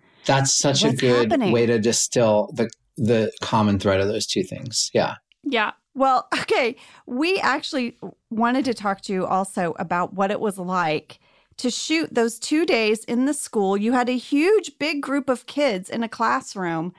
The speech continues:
Speaker 2: What was it like directing such a big group like that?
Speaker 1: Um, uh, I guess an advantage of mine is I love talking to kids and groups of kids. Now, they were probably looking back eighteen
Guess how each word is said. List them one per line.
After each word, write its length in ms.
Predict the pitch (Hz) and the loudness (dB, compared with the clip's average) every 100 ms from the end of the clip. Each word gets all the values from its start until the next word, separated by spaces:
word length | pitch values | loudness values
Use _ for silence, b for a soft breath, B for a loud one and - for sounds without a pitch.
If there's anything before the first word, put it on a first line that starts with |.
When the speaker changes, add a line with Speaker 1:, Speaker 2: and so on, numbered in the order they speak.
| b b b | b b b
Speaker 2:
What 200 | 233 285 | 0 0
was 120 | 392 427 | 0 -2
it 100 | - | 0
like 260 | 285 285 | 0 -2
directing 500 | - 254 254 269 254 | -4 -4 -4 -2 -4
such 260 | - 226 226 | -2 -6 -4
a 60 | |
big 220 | 214 233 220 | -2 -2 -2
group 320 | 202 240 240 | -2 -2 -2
like 220 | 165 160 | -4 -2
that? 300 | 156 151 - _ _ _ _ _ _ _ _ _ _ - | -4 -4 -6 _ _ _ _ _ _ _ _ _ _ -2
Speaker 1:
Um, 500 | 139 143 139 139 139 _ _ - | 2 4 4 2 0 _ _ -2
uh, 360 | 135 135 139 135 | 2 4 2 2
I 120 | 156 | 2
guess 240 | 143 170 196 | 2 2 2
an 80 | |
advantage 400 | 190 151 147 139 | 2 4 4 4
of 80 | 139 | 2
mine 100 | 127 | 2
is 100 | 117 | 2
I 100 | 120 | 2
love 640 | 117 117 117 120 110 101 104 - - _ _ _ _ _ _ _ - | 2 2 2 4 4 0 -4 -14 -18 _ _ _ _ _ _ _ -2
talking 380 | 135 107 123 104 | 0 2 0 0
to 100 | - | -2
kids 460 | - 101 113 131 | 0 2 2 -2
and 200 | - 110 | 0 2
groups 340 | 101 107 104 - | 4 4 2 0
of 100 | 113 | 0
kids. 280 | - 127 117 | 2 2 2
Now, 160 | 120 | 0
they 160 | 120 139 | 2 2
were 180 | 147 131 | 2 0
probably 600 | - 123 127 131 117 110 | -2 0 2 2 2 2
looking 340 | 110 107 110 | 2 2 0
back 340 | 104 101 90 - _ _ _ - | 2 2 0 -6 _ _ _ -4
eighteen 640 | 127 107 - 110 117 143 | -2 0 2 4 6 4